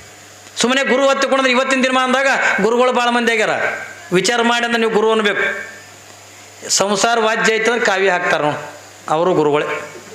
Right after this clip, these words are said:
ಹೆಂಡತಿ ಗೊಮ್ಮದ್ಲಂದ್ರೆ ಸರಳ ಕೆಲಸ ಅಂದ್ರೆ ಕಾವಿ ಬಟ್ಟೆ. ಅವರೆಲ್ಲ ಗುರುಗಳು ಆಲಕ್ಕಾಗಂಗಿಲ್ಲ ಏನ್ರಿ? ಯಾಕಂದ್ರೆ ಈ ಜಗತ್ತಿನೊಳಗೆ ನಡೆದಿರ್ತಕ್ಕಂಥ ಇತಿಹಾಸ ಹೇಳ್ತೀನಿ ನಾನು ನಿಮ್ಗೆ.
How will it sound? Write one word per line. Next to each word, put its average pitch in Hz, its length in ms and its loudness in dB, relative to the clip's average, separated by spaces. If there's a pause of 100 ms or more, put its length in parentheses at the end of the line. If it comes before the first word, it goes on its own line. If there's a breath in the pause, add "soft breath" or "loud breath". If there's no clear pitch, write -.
(380)
ಹೆಂಡತಿ 240 400 0
ಗೊಮ್ಮದ್ಲಂದ್ರೆ 202 640 2
ಸರಳ 214 320 0
ಕೆಲಸ 190 400 0
ಅಂದ್ರೆ 196 160 2
ಕಾವಿ 160 340 0
ಬಟ್ಟೆ. - 240 -8 (1700)
ಅವರೆಲ್ಲ 202 320 0
ಗುರುಗಳು 190 300 2
ಆಲಕ್ಕಾಗಂಗಿಲ್ಲ 170 600 0 (1300)
ಏನ್ರಿ? 170 240 0 (400)
ಯಾಕಂದ್ರೆ 269 320 0
ಈ 254 40 0
ಜಗತ್ತಿನೊಳಗೆ 240 520 2
ನಡೆದಿರ್ತಕ್ಕಂಥ 240 540 0
ಇತಿಹಾಸ 247 320 0
ಹೇಳ್ತೀನಿ 240 260 0
ನಾನು 214 140 0
ನಿಮ್ಗೆ. 196 500 -2